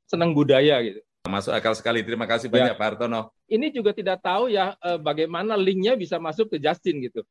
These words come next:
Speaker 1: Justin andai kata ngelihat batik Solo pun dia akan suka. Dia lihat batik Cirebon pun akan suka gitu ya. Karena memang batik punya ciri sendiri. Seperti Pak Stanley katakan bahwa batik sesuatu yang ada budayanya.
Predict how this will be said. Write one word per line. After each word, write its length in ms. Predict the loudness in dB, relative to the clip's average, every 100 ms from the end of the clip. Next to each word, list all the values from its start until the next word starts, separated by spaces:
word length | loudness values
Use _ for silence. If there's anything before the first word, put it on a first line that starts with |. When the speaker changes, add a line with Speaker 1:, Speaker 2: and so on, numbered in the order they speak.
| _
Speaker 1:
Justin 480 | _ 0 0 0 -2
andai 240 | 2 2 2
kata 240 | 0 2
ngelihat 180 | 2 4
batik 300 | 0 -2 -4
Solo 260 | 0 2
pun 220 | 2 0 2
dia 160 | 0
akan 160 | 0 -8
suka. 320 | -10 -10 -12 -12 _
Dia 160 | -2 0
lihat 180 | 0 0
batik 300 | 0 0 -2
Cirebon 260 | 0 2
pun 160 | 2 0
akan 240 | 2 0
suka 320 | 0 2 2 2
gitu 220 | -2 0
ya. 160 | 0 -2 _
Karena 320 | 2 2 2
memang 320 | 2 2 0
batik 320 | 2 2 0 0
punya 240 | 2 0
ciri 240 | 0 -2
sendiri. 460 | -2 -4 -2 0 -2
Seperti 340 | -6 -6 -8
Pak 240 | -2 -2 2
Stanley 240 | 2 4
katakan 560 | 4 2 2 2 0 0
bahwa 240 | 2 2
batik 380 | 2 0 -2 -4
sesuatu 500 | -4 2 2 4 4
yang 240 | 4 2 -2 _
ada 220 | 0 2
budayanya. 840 | 0 0 2 2 2 2 0 0